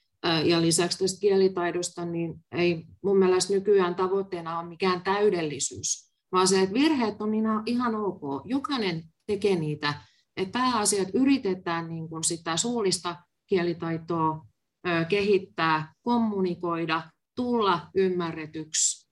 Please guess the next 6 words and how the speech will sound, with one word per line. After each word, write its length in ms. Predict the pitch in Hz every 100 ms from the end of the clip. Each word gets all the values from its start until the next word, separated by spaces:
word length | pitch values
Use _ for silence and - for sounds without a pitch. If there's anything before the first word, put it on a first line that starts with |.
| _
selvitä 640 | - 220 214 190 180 170 156
esimerkiksi 640 | 165 165 175 160 160 151 165
arkielämän 720 | 151 151 151 147 147 143 147 - _ _ _ -
tilanteista 680 | 147 143 143 147 160 - -
sillä 300 | 160 151 170
vieraalla 460 | 160 156 160 160